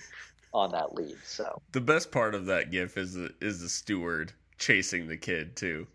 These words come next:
Speaker 2: just in a full sprint. Um,
Speaker 1: In terms of, I, I, I, pro-, I, I said we weren't gonna bring up the Suarez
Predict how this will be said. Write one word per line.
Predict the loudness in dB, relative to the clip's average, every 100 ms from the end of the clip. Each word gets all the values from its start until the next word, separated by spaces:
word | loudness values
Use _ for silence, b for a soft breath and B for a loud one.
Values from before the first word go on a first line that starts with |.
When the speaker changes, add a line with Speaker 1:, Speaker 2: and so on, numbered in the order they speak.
| _ _ _ -4
Speaker 2:
just | 0 6
in | 6 6
a |
full | 0 0 2 2
sprint. | 2 -2 2 2 2 -2 -14 B B B B B B
Um, | -2 0 0 -2 -4 -8 -12 _ _ _ -2
Speaker 1:
In | 0 2
terms | 4 6 4 2
of, | 6 6 4 2 -6 -6 _ _ _ _ _ _ _ _ _ _ -12
I, | -8 -6 2 2 6
I, | 4 4 2
I, | 4
pro-, | 6 6 6
I, | 2 2
I | -2 -2
said | 2 0
we | 0 -8
weren't | -8 -8
gonna | -8
bring | -8 -10 -6
up | -6 -8 _ _ _
the | -4
Suarez | 0 4 6 4 0 -4 -6